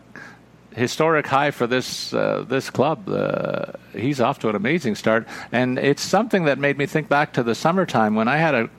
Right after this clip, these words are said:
an occasion to talk to somebody who was a family friend, and she said, "Max is dying to get out of Arizona, and he wants to play for a team where hockey really matters." Well,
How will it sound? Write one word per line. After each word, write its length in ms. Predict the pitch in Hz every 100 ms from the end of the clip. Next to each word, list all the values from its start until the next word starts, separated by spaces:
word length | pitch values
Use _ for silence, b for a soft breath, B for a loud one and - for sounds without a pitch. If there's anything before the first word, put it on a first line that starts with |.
| 131
an 80 | 127
occasion 540 | 107 147 147 123 117 B B B -
to 180 | 127 117
talk 320 | - 170 -
to 80 | 139
somebody 480 | - 120 117 120
who 120 | 107 117
was 200 | 113 107
a 60 |
family 380 | - 143 165 151
friend, 440 | - 147 127 113 120 B B B - -
and 600 | 117 120 120 120 120 117
she 160 | -
said, 400 | 143 - 143 123 - B B B
"Max 380 | 104 135 165 -
is 120 | 131
dying 320 | - 123 151
to 80 | 139
get 220 | 120 127
out 80 | 131
of 100 | 123
Arizona, 640 | 123 127 120 127 139 131 - - - - - - - - -
and 160 | 120 113
he 80 | 123
wants 300 | 120 135 -
to 80 | 151
play 260 | 131 139
for 320 | 127 - 120
a 60 | 110
team 280 | - 135 135
where 200 | 120 110
hockey 340 | 117 139 127
really 240 | 113 127 117
matters." 500 | 120 147 95 80 -
Well, 280 | 110 117